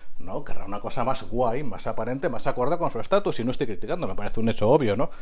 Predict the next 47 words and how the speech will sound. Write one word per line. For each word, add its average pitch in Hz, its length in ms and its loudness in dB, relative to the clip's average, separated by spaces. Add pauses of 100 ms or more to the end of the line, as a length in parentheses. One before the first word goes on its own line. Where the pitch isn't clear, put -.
(200)
No 117 140 -2
tienes 120 180 -4
un 123 140 2
chalet 123 420 2 (540)
de 117 140 2
medio 131 260 0
millón 123 240 0
de 127 120 2
euros 139 400 0 (320)
y 135 80 -2
luego 139 280 2
llega, 123 460 2
lle-, 131 240 -4
lleva 123 200 0
su 107 140 -8
Dacia, 117 360 0
¿no? 214 180 -4 (220)
Bien. 120 280 2 (560)
Bueno, - 220 -4
al - 60 -10
menos 110 200 -2
no 107 80 -4
es 98 60 -6
lo 101 100 -6
normal. 107 320 -2 (1040)
Excepto 151 360 0
estas 190 220 4
personas 175 580 2
que 175 220 2
además 165 560 8
van 170 160 4
a 160 80 4
tener, 160 340 2
pues, - 200 -4
una 165 160 -2
conciencia 139 400 -4
ecológica, 151 400 -2
o 135 80 2
quién 170 120 0
sabe 185 240 4
si 131 80 0
se 123 120 -2
ponen 127 280 0
de 117 80 0
moda, 151 360 2
como 117 240 0
los, 104 400 -6